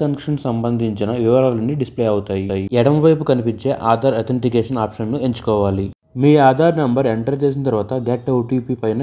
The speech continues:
క్లిక్ చేయాలి. ఆ తర్వాత మీ రిజిస్టర్ మొబైల్ నంబర్కి వచ్చిన ఓటీపీని ఇక్కడ ఎంటర్ చేసి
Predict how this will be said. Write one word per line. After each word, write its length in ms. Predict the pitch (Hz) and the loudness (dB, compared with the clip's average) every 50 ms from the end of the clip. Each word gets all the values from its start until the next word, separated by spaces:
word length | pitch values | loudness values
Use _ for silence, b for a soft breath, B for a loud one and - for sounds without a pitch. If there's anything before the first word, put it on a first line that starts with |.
| 139 | -4
క్లిక్ 220 | - 135 - - - | -4 -6 -6 -6 -4
చేయాలి. 360 | 110 104 98 95 95 95 95 101 - - - 131 | -2 -2 0 -2 -2 -4 -8 -10 -12 -4 0 0
ఆ 20 | 139 139 143 | 2 2 2
తర్వాత 260 | 139 139 147 151 151 165 143 | 2 2 2 2 2 2 2
మీ 80 | 131 123 120 | 2 4 4
రిజిస్టర్ 360 | 117 117 123 120 123 151 143 135 | 2 2 0 -4 -4 -4 -2 -2
మొబైల్ 200 | 127 127 131 127 127 | 0 0 0 0 -2
నంబర్కి 380 | 123 120 113 110 110 110 - 147 135 117 | -2 -2 -2 -4 -4 -4 -2 -2 -2 -2
వచ్చిన 220 | 113 113 - 117 107 107 | -2 -4 -4 -4 -2 -2
ఓటీపీని 340 | 107 107 120 127 120 131 123 110 | -2 -2 -2 -4 -4 -4 -6 -6
ఇక్కడ 140 | 110 101 101 | -6 -6 -6
ఎంటర్ 180 | 98 107 113 107 107 | -6 -6 -6 -4 -4
చేసి 240 | 104 101 101 131 | -4 -4 -4 -6